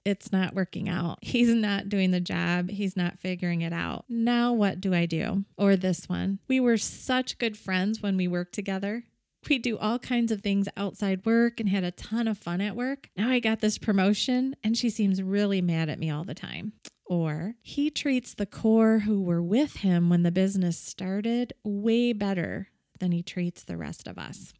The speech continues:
And then here's some of the other ones. We live in a small town. Everyone knows everyone. Or they needed a job. You needed the help. You became friends as coworkers, and then you got a promotion. You were managing them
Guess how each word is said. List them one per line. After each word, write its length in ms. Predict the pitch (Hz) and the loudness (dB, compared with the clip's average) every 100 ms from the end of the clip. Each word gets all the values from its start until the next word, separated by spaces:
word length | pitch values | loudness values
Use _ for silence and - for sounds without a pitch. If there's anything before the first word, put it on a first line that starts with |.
| - | -6
And 180 | 214 220 | 0 2
then 120 | 233 | 2
here's 320 | 240 247 247 | 2 2 0
some 180 | 233 220 | 0 0
of 60 | |
the 120 | 208 208 | 2 2
other 240 | 214 220 | 2 0
ones. 520 | 180 139 139 196 - _ _ - - | 0 -2 -2 -4 -6 _ _ -10 0
We 100 | 240 | 2
live 200 | 247 262 | 4 4
in 80 | 240 | 2
a 80 | |
small 320 | 226 214 208 202 | 2 0 0 0
town. 420 | 202 185 156 - _ _ | 0 0 -2 -6 _ _
Everyone 840 | 214 233 233 226 233 226 196 185 185 | -2 0 0 2 2 4 4 4 4
knows 340 | 180 180 175 - | 2 0 -2 -2
everyone. 840 | 175 180 175 165 113 110 202 202 - - | -2 0 0 -2 -4 -6 -6 -8 -8 -6
Or 420 | 160 151 80 - _ | -4 -4 -6 -8 _
they 120 | 220 | -2
needed 320 | 226 247 233 226 | 0 2 0 -2
a 80 | |
job. 560 | 214 226 262 269 78 - - _ _ _ _ - | -2 -4 -4 -6 -8 -12 -18 _ _ _ _ -10
You 200 | 165 156 | -4 0
needed 300 | 170 180 196 | 0 -2 -6
the 80 | 208 | -6
help. 440 | 208 214 196 - - _ | -6 -6 -8 -12 -20 _
You 100 | 226 | 0
became 440 | 220 220 226 240 247 | 0 2 4 4 4
friends 280 | 240 240 240 | 2 2 0
as 140 | 226 | 0
coworkers, 800 | - 208 214 247 294 320 349 - - | 2 2 2 0 0 0 0 -2 0
and 180 | 202 208 | 4 6
then 120 | 208 | 6
you 100 | 208 | 4
got 140 | 185 | 2
a 40 | 170 | -4
promotion. 680 | - 123 170 - - - 190 _ | -6 -8 -8 -10 -12 -14 -16 _
You 140 | 214 214 | -2 0
were 140 | 202 | 2
managing 640 | 180 180 202 254 247 277 285 | 2 2 2 0 -2 -2 0
them 340 | 285 302 311 | -2 -2 -6